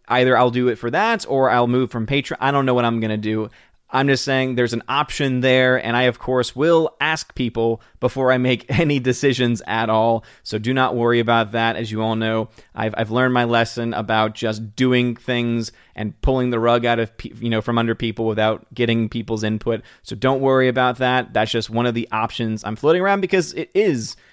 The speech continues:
now, uh, an option, but it will be a great place to go to if you wanna see streaming schedules, to find links to social media platforms, especially to Odysee. There's a link that brings you directly to the live streaming Odysee page,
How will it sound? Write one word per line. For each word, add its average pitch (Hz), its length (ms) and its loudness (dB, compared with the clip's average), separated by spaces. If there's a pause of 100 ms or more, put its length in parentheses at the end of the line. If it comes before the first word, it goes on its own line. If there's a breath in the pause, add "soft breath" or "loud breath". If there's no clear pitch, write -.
(160 soft breath)
now, 120 580 2
uh, 107 240 -2
an 113 120 0
option, 113 540 0 (220 loud breath)
but 120 140 2
it 131 100 4
will 139 180 4
be 131 140 2
a 127 100 4
great 123 360 0
place 123 240 -2
to 120 80 -4
go 120 240 2
to 120 320 -2
if 107 80 -6
you 110 80 -4
wanna 110 180 -4
see 107 220 -8
streaming 175 420 0
schedules, 143 680 -2
to 117 100 -10
find 113 340 -2
links 120 460 -4 (180 soft breath)
to 120 100 -10
social 117 320 0
media 117 240 0
platforms, 123 640 -2
especially 117 440 -2
to - 220 -6
Odysee. 117 640 0 (200 loud breath)
There's 107 120 -8
a 110 80 -2
link 120 280 0
that 117 120 -2
brings 120 220 -2
you 113 40 -4
directly 113 440 0
to 117 140 -8
the 113 100 -4
live 113 400 0
streaming 117 420 -4
Odysee 113 400 -2
page, 131 540 -6